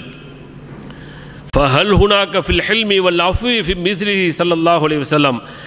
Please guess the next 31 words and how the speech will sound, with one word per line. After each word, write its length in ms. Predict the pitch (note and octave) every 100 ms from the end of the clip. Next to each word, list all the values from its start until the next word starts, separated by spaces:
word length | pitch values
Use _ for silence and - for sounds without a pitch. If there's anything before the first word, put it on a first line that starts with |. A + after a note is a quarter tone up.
| - -
அந்த 280 | D3 G3+ F#3+
இடத்திலே 520 | F#3 A3+ - G#3+ G3+ F#3 D3+ - - - - - -
பொறுமையும் 580 | D3+ F#3 A#3+ A#3 A3+ A3+
சகிப்புத்தன்மை 800 | - F3+ A#3+ F#3+ A3 A#3 A3+ A3
உடையவராக 580 | G3+ G3 G3 F#3 F#3 F3 F3 C3+ - - -
இறை 360 | D3 G#3 A#3
தூதர் 360 | D3+ A3 G#3 F#3+
அவர்களை 280 | F3+ F3+ G#3
நாங்கள் 320 | F3+ F#3 E3
பெற்றுக்கொண்டோம் 920 | D#3+ F3+ F#3+ F3+ E3+ D#3+ D#3+ E3 G#3
என்று 240 | F3+ E3+ E3
சொல்லக்கூடிய 520 | D#3 F3+ D#3 E3 D#3+
செய்தியை 340 | D3 F3+ F3+
பார்க்கிறோம் 380 | D3 D#3 C3+ D3+
என்று 160 | C3+ A#2
சொன்னால், 400 | C#3+ F#3+ C#4+ B3+ - - - - - -
அங்கே 360 | B2+ D#3+ F3 E3+
வந்து 340 | D3+ G3 G3+
சந்தித்து 600 | - E3 G3 F#3+ C#3 D#3+ G#3 D#3+
கேட்கின்ற 500 | F#3+ A3 G#3+ G3+ F#3
பொழுது 260 | E3+ D#3
கூட 160 | B2+ D#3+ A3+ F#3+ - - -
மிகப்பெரிய 520 | D3+ F3+ F3+ A3+ B3+
இங்கிதத்தை 440 | G3+ G#3 G#3+ G3 G3+
இறை 220 | F#3 F#3+
தூதர் 240 | F#3+ F#3 F3
அவர்கள் 280 | D#3+ D#3+
காட்டியிருக்கிறார்கள் 720 | D#3+ E3 F3+ D#3 E3+ D#3+ D3+ D3
என்ற 120 | C#3+
செய்தியை 320 | D3+ E3 D#3+
பார்க்கிறோம். 420 | C3 C#3 A#2 G2